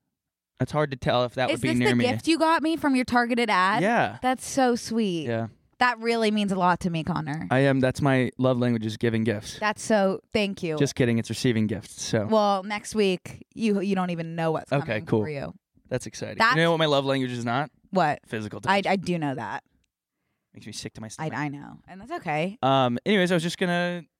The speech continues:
Speaker 1: I was excited to start with that.
Speaker 2: Thank you.
Speaker 1: That's
Speaker 2: That
Speaker 1: cool.
Speaker 2: was an awesome opening,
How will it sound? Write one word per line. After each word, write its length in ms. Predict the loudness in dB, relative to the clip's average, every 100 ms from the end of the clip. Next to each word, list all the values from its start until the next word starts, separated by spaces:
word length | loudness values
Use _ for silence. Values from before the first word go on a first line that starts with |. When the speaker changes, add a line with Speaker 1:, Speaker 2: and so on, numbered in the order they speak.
| _
Speaker 1:
I 80 | -8
was 100 | -6
excited 280 | -4 -4 -2
to 60 |
start 240 | -4 -4 -2
with 80 |
that. 160 | -2 0
Speaker 2:
Thank 280 | 2 2 0
you. 120 | 0
Speaker 1:
That's 160 | 2 4
Speaker 2:
That 100 | 4
Speaker 1:
cool. 40 |
Speaker 2:
was 140 | 4 2
an 100 | 0 2
awesome 720 | 4 4 2 0 0 -4 -8 _ _ -2
opening, 640 | 0 0 -4 -6 -8 -14